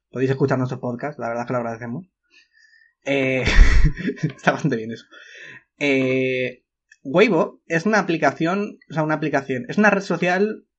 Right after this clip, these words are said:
tipo, Weibo es tipo Twitter.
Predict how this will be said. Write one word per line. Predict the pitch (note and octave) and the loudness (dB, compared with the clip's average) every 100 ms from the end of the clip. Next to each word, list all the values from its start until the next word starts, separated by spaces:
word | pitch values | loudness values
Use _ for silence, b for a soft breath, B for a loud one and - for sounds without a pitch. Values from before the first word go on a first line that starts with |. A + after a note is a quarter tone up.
| _ | _
tipo, | - E3 - G#3+ G#3 G#3+ G#3 - _ _ _ _ _ _ _ - | -8 -6 0 2 2 -2 -6 -10 _ _ _ _ _ _ _ -20
Weibo | D3+ D#3+ G3 G3 | -2 0 2 0
es | F#3 F3+ | -2 -6
tipo | F#3+ - G#3+ G#3+ - _ _ _ - | -8 -4 -2 -2 -6 _ _ _ -6
Twitter. | C#3+ E3 - A2+ | -4 -4 -4 -8